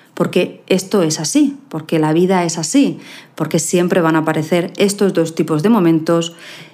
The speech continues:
aunque te apasione muchísimo aquello que estás haciendo. La buena noticia, por lo tanto, es que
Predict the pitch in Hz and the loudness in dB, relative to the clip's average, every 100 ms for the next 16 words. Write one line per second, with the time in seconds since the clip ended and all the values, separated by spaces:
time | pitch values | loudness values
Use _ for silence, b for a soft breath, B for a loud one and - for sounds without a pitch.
0 | B _ - 185 190 196 180 170 165 165 | B _ -4 0 0 0 0 0 0 -2
1 | - 185 185 175 165 160 147 160 156 156 | -2 0 2 0 0 -2 -2 0 0 0
2 | 156 151 160 165 160 147 - 151 156 - | -4 0 2 2 0 -2 -4 -2 -2 -4
3 | - 147 139 143 143 - - B B B | -8 -8 -6 -6 -8 -12 -20 B B B
4 | B 262 311 320 277 277 285 277 196 185 | B 2 4 4 4 2 2 0 0 0
5 | 190 202 196 165 160 156 - 151 139 | 0 0 0 2 2 -2 -2 -2 -2